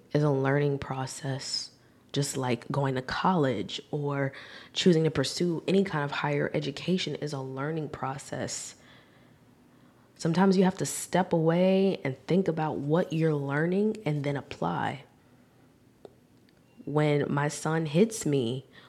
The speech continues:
or he's upset or frustrated or can't communicate with me,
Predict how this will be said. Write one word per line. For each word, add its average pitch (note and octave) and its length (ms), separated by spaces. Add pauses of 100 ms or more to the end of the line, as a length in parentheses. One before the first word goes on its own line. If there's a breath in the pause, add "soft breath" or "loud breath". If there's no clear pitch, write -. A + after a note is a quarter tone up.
or C#3 140
he's F3 240
upset F3+ 500
or D#3 100
frustrated E3+ 680
or D3 40
can't F3+ 300
communicate E3 680
with D#3 180
me, C#3 240